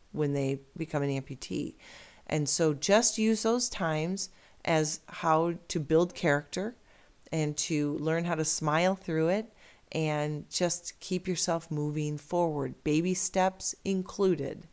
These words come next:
You know, sometimes we have to sit, sit things out, and that's okay once in a while, but know to pick yourself back up and go at it again. Don't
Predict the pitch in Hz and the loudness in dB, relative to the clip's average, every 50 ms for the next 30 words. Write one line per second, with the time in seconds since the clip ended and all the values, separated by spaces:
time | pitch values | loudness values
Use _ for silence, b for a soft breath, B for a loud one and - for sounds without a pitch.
0 | B B B B B B B B B B - 139 143 139 139 143 143 - - 165 | B B B B B B B B B B -6 -4 -2 -2 -2 0 0 0 0 0
1 | 175 180 - 202 185 185 185 - - 170 165 170 170 175 165 170 - - 175 - | 0 0 0 0 0 0 0 -2 0 2 2 4 4 2 -2 -4 -4 -6 -2 0
2 | - - - 196 - - - _ _ - _ - _ _ - - - 208 208 - | 0 0 0 0 -2 -6 -16 _ _ -20 _ -20 _ _ -4 0 0 0 2 2
3 | 202 190 190 190 185 190 185 202 214 240 247 - - b b b b b b b | 2 2 4 4 4 6 6 6 6 6 2 -2 -10 b b b b b b b
4 | _ _ - 156 160 156 160 175 - - 185 180 - - 180 175 180 202 226 254 | _ _ -2 0 2 2 2 2 2 0 -2 -2 -2 -2 0 0 0 0 -2 -4
5 | - - _ _ _ _ - 160 165 160 160 - 180 180 180 175 175 180 185 202 | -6 -12 _ _ _ _ -2 0 0 2 0 0 -2 0 0 0 0 0 0 0
6 | 226 269 294 - b b b b b b b b b - - - - 156 156 156 | -2 -2 -6 -12 b b b b b b b b b -10 -10 -6 -2 -2 0 2
7 | 160 175 175 170 - - - - - - 160 147 - - 160 151 156 - - 156 | 2 0 0 -2 -6 -6 -6 -6 -6 -6 -4 -2 -2 -2 -2 -2 -4 0 2 2
8 | 147 147 - - 147 139 131 - - - - - - - - 170 151 135 131 - | 2 2 2 0 0 0 0 -2 -6 -16 -18 -18 -14 -4 -2 0 0 0 0 4
9 | 160 147 147 147 151 - - - 143 139 139 143 143 - - 147 143 147 139 135 | 4 6 6 6 6 4 2 0 -2 0 0 -2 -4 -4 -8 -10 -6 -4 -4 -4
10 | 135 127 131 135 - 151 135 139 135 | -4 -6 -6 -2 0 0 0 0 -2